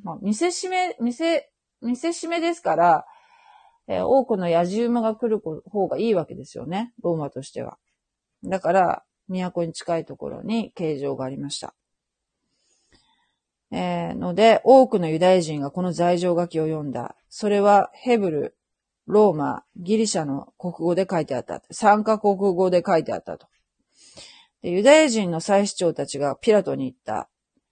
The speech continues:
「ユダヤ人の王とは書かずに、この人はユダヤ人の王と自称していたと書いてほしい」と言ったと。<laughs>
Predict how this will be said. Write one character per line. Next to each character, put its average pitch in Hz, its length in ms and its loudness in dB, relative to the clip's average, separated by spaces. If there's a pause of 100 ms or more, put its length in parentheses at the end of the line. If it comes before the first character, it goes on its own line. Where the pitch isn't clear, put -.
(320)
「ユ 156 140 -4
ダ 208 140 6
ヤ 240 160 8
人 170 280 -4
の 143 260 0
王 151 80 0
と 139 140 -2
は 139 160 0
書 160 100 -6
か 185 160 4
ず 160 120 -4
に、 139 300 -6
こ 190 120 -6
の 220 160 4
人 240 200 0
は 165 120 6
ユ 160 140 0
ダ 214 120 8
ヤ 233 140 8
人 190 220 0
の 160 160 -2
王 202 140 6
と 151 140 -2
自 151 180 -4
称 240 340 10
し 220 120 0
て 226 180 6
い 214 60 0
た 233 160 4
と 165 260 4
書 202 100 6
い 196 100 4
て 170 80 0
ほ 147 140 -4
し 160 260 -2
い」 - 60 -12
と 151 360 0
言 147 120 -10
っ - 40 -20 (120)
た 139 140 0
と。 - 180 -10 (560)
<laughs> 214 200 -2